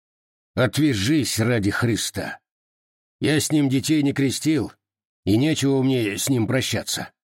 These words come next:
свирепо огрызнулся Пантелей Прокофьевич. Он не пошел и на похороны. С утра уехал за Дон и пробыл там весь день. Погребальный звон заставил его в лесу снять шапку, перекреститься.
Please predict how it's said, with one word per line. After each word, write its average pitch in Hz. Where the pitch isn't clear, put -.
свирепо 104
огрызнулся 101
Пантелей 95
Прокофьевич. -
Он 202
не 196
пошел 180
и 156
на 170
похороны. 90
С -
утра 160
уехал 139
за 127
Дон 135
и 110
пробыл 127
там 90
весь 107
день. 80
Погребальный 143
звон 143
заставил 156
его 135
в 123
лесу 139
снять 139
шапку, 143
перекреститься. 123